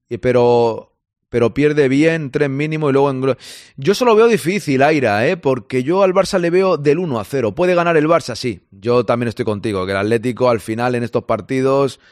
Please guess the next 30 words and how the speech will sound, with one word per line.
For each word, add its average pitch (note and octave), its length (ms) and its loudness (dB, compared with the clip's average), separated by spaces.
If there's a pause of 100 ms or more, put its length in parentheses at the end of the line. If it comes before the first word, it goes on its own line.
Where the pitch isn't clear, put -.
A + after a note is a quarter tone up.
(320)
termina C3 420 -2
pecheando. G2+ 720 -6 (1120)
Don B2+ 160 -2
Quinto, E3+ 280 0
parece E3 340 0
que F3 140 0
Edu E3+ 520 2
Parejas D#3+ 380 0
es D#3+ 160 -2
tan D#3+ 160 0
hater, E3 400 0
es C3 140 -4
que C3+ 180 -2
se-, B2 300 -2
es B2 160 -4
él. A2+ 180 0 (340)
Pero C#3+ 160 0
yo F#3+ 120 2
te C4 100 2
pregunto, E3 800 2
don C3 260 0
Edu D3 300 0
Pareja, C#3 600 -2 (520)
eh, C3 640 0 (1400)
creo G#3+ 680 2
que D#3+ 80 2
en C#3+ 160 0
tu C3 200 2
cuenta F3+ 520 2
habitual D#3 800 0